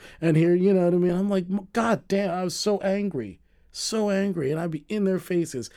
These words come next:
And I never was afraid for my life. And now when I get pulled over, I'm terrified. I'm fucking terrified. And, you know, seriously, I am terrified.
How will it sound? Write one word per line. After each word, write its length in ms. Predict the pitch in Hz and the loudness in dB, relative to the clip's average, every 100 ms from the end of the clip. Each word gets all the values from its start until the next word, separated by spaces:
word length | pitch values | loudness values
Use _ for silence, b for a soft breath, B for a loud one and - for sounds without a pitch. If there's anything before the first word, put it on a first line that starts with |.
| B - | B -4
And 120 | 180 | 0
I 120 | 180 | 0
never 520 | 175 190 208 202 170 | 0 0 2 2 2
was 140 | 160 139 | 0 -2
afraid 320 | 131 135 123 | -4 -6 -6
for 80 | 127 | -6
my 180 | 123 123 | -6 -6
life. 280 | 117 104 - b b | -6 -10 -14 b b
And 180 | 151 151 | 0 2
now 260 | 175 185 | 2 2
when 100 | 180 | 2
I 140 | 175 175 | 2 2
get 180 | 175 - | 0 0
pulled 220 | 175 170 | 0 2
over, 200 | 180 180 | 2 2
I'm 300 | 180 143 120 - | 0 -2 -6 -12
terrified. 800 | - - 156 127 - - - - _ _ _ - | -8 -2 -2 -2 -8 -16 -18 -20 _ _ _ 0
I'm 180 | 202 170 | 2 2
fucking 480 | - 160 - 120 - | -2 -4 -4 -10 -10
terrified. 760 | 135 165 131 123 110 76 - - B B | -6 -4 -4 -6 -12 -14 -16 -20 B B
And, 300 | 151 151 151 - | -2 -2 -2 0
you 140 | 160 | 2
know, 280 | 165 170 165 | 2 -2 -8
seriously, 520 | - 196 170 95 101 - | -6 2 2 2 -10 -8
I 160 | 175 135 | -6 -4
am 180 | 110 - _ | -6 -12 _
terrified. 760 | - 190 147 120 98 69 - - | -4 0 0 -4 -10 -16 -20 -20